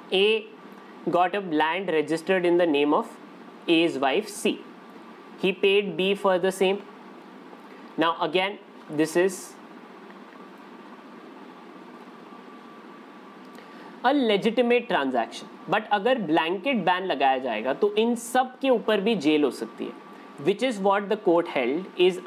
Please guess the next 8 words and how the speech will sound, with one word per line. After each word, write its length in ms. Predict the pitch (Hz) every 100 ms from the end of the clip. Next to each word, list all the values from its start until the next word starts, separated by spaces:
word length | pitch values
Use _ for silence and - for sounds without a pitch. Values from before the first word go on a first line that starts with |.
| 180
unconstitutional। 1000 | 202 214 170 135 127 147 120 110 - 117 - - -
So 80 | 180
legitimate 840 | 160 160 170 196 233 233 247 208
बेनामी 440 | 175 170 160 180 180
transactions 720 | 151 131 131 120 - 175 208 - - - - -
कैसे 280 | 196 196 233
डिसाइड 380 | 208 214 214
होंगी? 320 | 208 208 233